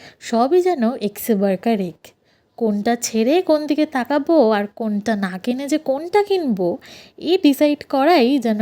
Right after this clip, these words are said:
একটা মস্ত বড় টাস্ক। মন তো চাইছে এই সময় যেন শেষই না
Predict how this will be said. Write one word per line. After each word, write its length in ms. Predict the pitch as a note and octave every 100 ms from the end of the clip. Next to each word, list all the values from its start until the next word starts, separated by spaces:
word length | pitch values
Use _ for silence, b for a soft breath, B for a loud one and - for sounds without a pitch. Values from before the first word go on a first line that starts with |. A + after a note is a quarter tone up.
| G#3
একটা 160 | G#3 A#3+ G3
মস্ত 260 | G#3 - A3 F#3+
বড় 160 | F#3 F3 F3
টাস্ক। 300 | D3+ - - - _ _ b b b b
মন 200 | A#3+ D#4+ F4+
তো 60 | G4+ G4
চাইছে 420 | F#4+ F4+ - B3+ G3 C4+ B3+
এই 80 | C#4 -
সময় 340 | A3 G#3 C#4 C#4+
যেন 120 | D4+ D#4 -
শেষই 360 | B3 B3+ -
না 80 | F#3+